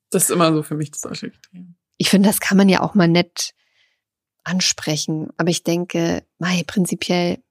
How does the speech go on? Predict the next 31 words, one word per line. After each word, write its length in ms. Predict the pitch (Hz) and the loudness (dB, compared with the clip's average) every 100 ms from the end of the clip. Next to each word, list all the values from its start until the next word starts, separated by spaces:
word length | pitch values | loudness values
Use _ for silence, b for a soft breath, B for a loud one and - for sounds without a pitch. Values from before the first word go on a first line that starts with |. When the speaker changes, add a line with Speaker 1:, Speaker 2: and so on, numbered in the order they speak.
| _ | _
Speaker 2:
weißt 200 | 180 185 | -4 -4
du, 60 | 208 | -2
Kindergeschrei 640 | - 214 214 202 - 196 | 2 4 4 2 2 4
musst 240 | 202 196 - | 4 2 2
du 60 | |
auch 120 | - 202 | 2 2
ertragen, 480 | 220 - 208 214 | 0 0 2 2
da 80 | 214 | 2
kannst 260 | 208 202 202 | 2 0 2
du 40 | |
nichts 160 | 208 - | 0 0
dagegen 320 | 196 190 196 | -2 -2 -2
machen. 220 | 196 196 | -2 0
Und 80 | 196 | 0
wenn 100 | 180 | 0
Leute 380 | 170 170 175 165 | -2 -2 -2 -4
halt 180 | 170 165 | -6 -6
bumsen, 320 | 180 185 185 | -2 0 0
dann 140 | 165 160 | -2 -4
ist 180 | - | -8
es 160 | 185 - | -12 -14
halt 120 | 156 | -12
auch 80 | - | -14
so, 120 | - 160 | -8 -8
musst 180 | 156 190 | -4 -4
halt 120 | 180 | -2
Speaker 1:
Mhm. 40 | |
Speaker 2:
auch 100 | 190 | -4
irgendwie 220 | 175 165 | -4 -4
mit 180 | 156 160 | -4 -6
klarkommen. 520 | - 160 160 - 160 | -4 -2 -2 -4 -8